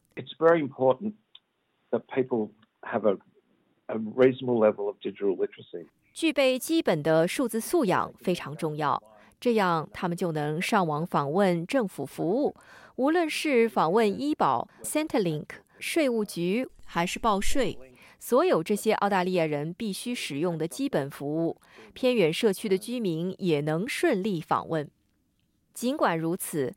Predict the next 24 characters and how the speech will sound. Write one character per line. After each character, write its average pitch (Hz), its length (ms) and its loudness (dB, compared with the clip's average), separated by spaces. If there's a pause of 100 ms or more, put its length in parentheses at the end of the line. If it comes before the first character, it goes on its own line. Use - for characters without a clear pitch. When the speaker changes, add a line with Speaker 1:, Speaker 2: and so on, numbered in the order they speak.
(260)
Speaker 2:
墨 311 120 2
尔 269 80 2
本 208 160 0
大 220 180 2
学 175 220 -2
副 233 160 -4
教 208 240 2
授 196 440 2
杰 190 260 2
萨· 262 380 2
罗 180 180 0
杰 208 160 2
斯 269 220 -6
表 175 200 2
示， 175 360 -4 (340)
这 269 220 0
并 294 200 -2
不 180 140 -2
是 202 140 -4
需 214 220 -4
要 175 220 4
提 175 220 -4
高 202 220 2
的 160 200 4